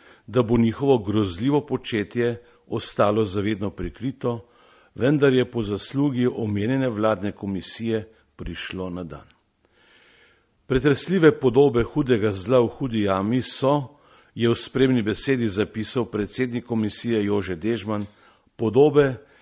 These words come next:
ki nam zastavljajo temeljno vprašanje za naš spravni referendum.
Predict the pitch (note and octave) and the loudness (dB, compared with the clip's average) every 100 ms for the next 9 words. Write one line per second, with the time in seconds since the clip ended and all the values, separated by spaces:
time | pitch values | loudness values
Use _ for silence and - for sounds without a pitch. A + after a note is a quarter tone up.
0 | - _ - C3+ D#3 C3 C3 - - A#2 | -20 _ -2 4 4 4 2 0 2 4
1 | A#2 C3+ C3 A#2 - - B2 A#2 C#3 D3 | 6 6 4 2 -2 0 4 4 4 2
2 | C#3 B2+ A#2 B2 - B2+ A#2+ B2+ A#2+ A2+ | 2 -2 -2 -2 -2 0 2 2 0 -2
3 | - - - - F#2 A2 A#2+ A#2+ - - | -6 -20 -20 -12 -2 0 2 0 -4 -12
4 | - - A2 G2 G2 G#2 G2+ G2+ - F#2 | -12 -6 -2 0 0 0 -2 -4 -6 -6
5 | F2+ E2 D2 | -6 -10 -14